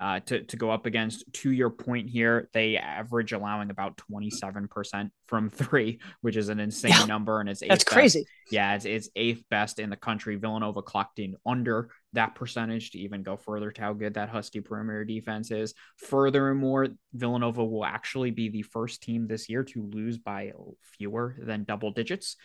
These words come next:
Speaker 1: with it being an eight-point loss. uconn had beaten every other opponent by double digits. So I think if you wanna, again, go on the encouraging route,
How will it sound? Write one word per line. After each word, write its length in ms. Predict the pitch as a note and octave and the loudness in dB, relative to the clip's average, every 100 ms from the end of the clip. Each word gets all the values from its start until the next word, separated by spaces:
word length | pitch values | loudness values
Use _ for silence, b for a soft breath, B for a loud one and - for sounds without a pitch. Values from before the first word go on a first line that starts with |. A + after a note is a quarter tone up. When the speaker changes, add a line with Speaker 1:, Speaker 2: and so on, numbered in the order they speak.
| b C3 | b -4
Speaker 1:
with 120 | B2 | -4
it 120 | A#2 | -2
being 220 | B2+ B2 | -2 0
an 80 | B2+ | 0
eight-point 460 | A#2+ A#2+ C3 B2+ B2+ | -2 -4 -6 -4 0
loss. 340 | A#2+ B2 - | 2 0 0
uconn 340 | A2 A2 A2+ | -4 -2 -2
had 120 | G#2+ G#2+ | -4 -6
beaten 220 | G#2 G2 - | -6 -8 -6
every 440 | A2 A#2 A2+ A#2+ | -4 -2 -2 -2
other 320 | F#2+ A2 G#2 | -2 -4 -4
opponent 560 | D2+ - - A#2+ B2+ C3+ b b b | -6 -8 -4 -2 -2 -6 b b b
by 120 | B2 A#2+ | 2 4
double 260 | B2 A#2+ | 4 2
digits. 300 | A#2+ A#2+ A#2 | 2 0 0
So 100 | G#2 | -2
I 80 | G2 | -4
think 160 | G#2+ G2+ | -4 -8
if 140 | G2 | -6
you 80 | F#2+ | -6
wanna, 200 | F#2+ F2+ | -6 -6
again, 260 | G2 G2 | -6 -4
go 120 | G2 F#2+ | -4 -6
on 120 | F#2+ | -6
the 120 | F#2+ | -8
encouraging 640 | F#2+ - A#2 A#2 A#2+ A#2 | -10 -8 -2 0 0 -2
route, 320 | A#2 A#2 A#2+ | 0 2 0